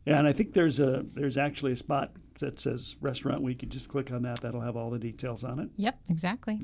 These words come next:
Speaker 1: Okay. And that is, um, coming up the ninth through the thirteenth.
Speaker 2: Mm-hmm.
Speaker 1: There's a few th-, other big events coming up down the road, too, y-, b-,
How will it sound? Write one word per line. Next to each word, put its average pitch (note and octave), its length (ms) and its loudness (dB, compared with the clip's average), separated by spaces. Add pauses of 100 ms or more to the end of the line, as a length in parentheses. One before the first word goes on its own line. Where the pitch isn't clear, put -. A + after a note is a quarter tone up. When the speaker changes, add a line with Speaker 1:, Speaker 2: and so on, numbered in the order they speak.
Speaker 1:
Okay. F#3+ 320 -8 (520)
And F#3+ 220 10
that A#3+ 240 8
is, G#3+ 460 10
um, E3+ 440 10 (180)
coming F#3+ 200 10
up F#3 140 6
the D3 60 4
ninth D#3+ 360 4
through A3 140 0
the G#3+ 100 0
thirteenth. G3 640 0 (100)
Speaker 2:
Mm-hmm. F3+ 320 -2 (160)
Speaker 1:
There's C3+ 180 2
a - 20 -2
few G3+ 180 4
th-, G3+ 140 2
other G3 180 4
big F3+ 280 4
events F#3+ 280 2
coming F3 260 2
up F3+ 180 0
down F3 180 2
the E3+ 80 2
road, E3+ 240 2
too, A3 300 0
y-, D3+ 280 0
b-, C#3+ 200 0